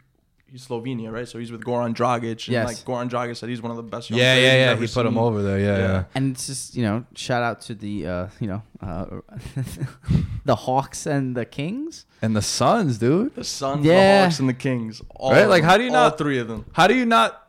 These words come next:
Speaker 3: establish your backcourt for the next decade plus by having Booker and, and Luka back
Speaker 1: All
Speaker 3: there,
Speaker 1: three.
Speaker 3: man?
Speaker 2: That would've, they would've, that
Speaker 3: And
Speaker 2: would've
Speaker 3: now,
Speaker 2: felt so
Speaker 3: and,
Speaker 2: wrong.
Speaker 3: like, yo, Dallas gets the best player in the, in the draft,
Speaker 2: Yeah.
Speaker 3: right?
Speaker 1: Mm-hmm.
Speaker 3: So far, it's the favorite to win Rookie of the Year,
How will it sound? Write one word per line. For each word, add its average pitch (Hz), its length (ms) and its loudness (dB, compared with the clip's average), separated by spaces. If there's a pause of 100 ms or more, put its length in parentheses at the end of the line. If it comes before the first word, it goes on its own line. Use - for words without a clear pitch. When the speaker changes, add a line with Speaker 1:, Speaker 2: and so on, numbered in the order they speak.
(160)
Speaker 3:
establish 156 680 4
your 143 120 4
backcourt 123 520 4
for 117 120 -4
the 110 120 0
next 110 340 -2
decade 107 420 0
plus 101 300 -4
by 107 140 0
having 110 280 0
Booker 117 420 0
and, 101 400 -4
and 104 220 -4
Luka 107 260 -2
back 98 240 -4
Speaker 1:
All 113 60 -6
Speaker 3:
there, 113 140 -6
Speaker 1:
three. 95 100 -6
Speaker 3:
man? 92 80 -4
Speaker 2:
That 123 140 2
would've, 117 280 -2
they 117 80 -2
would've, 110 300 -6
that 110 60 -10
Speaker 3:
And 110 80 0
Speaker 2:
would've 120 120 4
Speaker 3:
now, 165 280 6
Speaker 2:
felt 113 120 -2
so 120 40 2
Speaker 3:
and, 123 80 2
Speaker 2:
wrong. 127 60 0
Speaker 3:
like, 127 200 2
yo, 156 180 4
Dallas 147 600 0
gets - 280 -2
the 117 100 -2
best 127 320 -2
player 131 320 2
in 113 280 -2
the, 104 240 -4 (100)
in 104 300 -2
the 104 100 0
draft, 123 600 2 (100)
Speaker 2:
Yeah. 110 160 -6
Speaker 3:
right? 113 140 6
Speaker 1:
Mm-hmm. 117 80 2
Speaker 3:
So 113 200 0
far, 107 440 0 (340)
it's - 140 -16
the 117 100 0
favorite 123 360 4
to 127 80 0
win 113 140 2
Rookie 113 260 2
of 113 60 2
the 110 80 2
Year, 98 300 -2